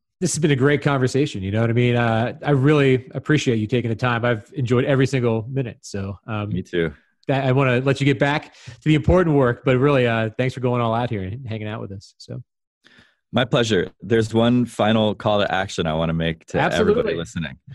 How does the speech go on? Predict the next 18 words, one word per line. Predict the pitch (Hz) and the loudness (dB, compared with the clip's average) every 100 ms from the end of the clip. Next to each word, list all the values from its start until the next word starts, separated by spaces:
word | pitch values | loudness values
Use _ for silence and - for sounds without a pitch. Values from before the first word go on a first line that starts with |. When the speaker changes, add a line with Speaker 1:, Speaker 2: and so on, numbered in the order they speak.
| - | -6
Speaker 1:
Please. | 160 147 - 135 135 _ _ _ _ _ | -2 -2 -2 -4 -6 _ _ _ _ _
Speaker 2:
So | - 139 120 110 104 - _ _ _ _ _ _ _ _ _ _ _ _ _ | -4 0 2 4 2 0 _ _ _ _ _ _ _ _ _ _ _ _ _
I | 107 117 131 147 139 - _ _ | 0 2 4 2 0 -4 _ _
am | 101 98 95 95 | 0 2 2 0
a | - | -4
practice | 85 90 85 - 87 | -4 -2 -2 -6 -6
nerd. | 85 71 82 85 _ _ _ _ _ _ _ | -4 -4 -6 -12 _ _ _ _ _ _ _
I | 85 | -2
love | 87 85 | -2 -2
practice. | 85 76 82 78 | -4 -4 -6 -4
That's | 82 80 | -4 -2
why | 82 82 | -2 0
I | |
have | 80 | -2
a | 85 | -4
practice | 80 80 - - | -6 -6 -8 -8
app. | - - - - - _ _ | -8 -10 -20 -20 -20 _ _
And | 107 101 101 98 98 | 0 2 2 2 0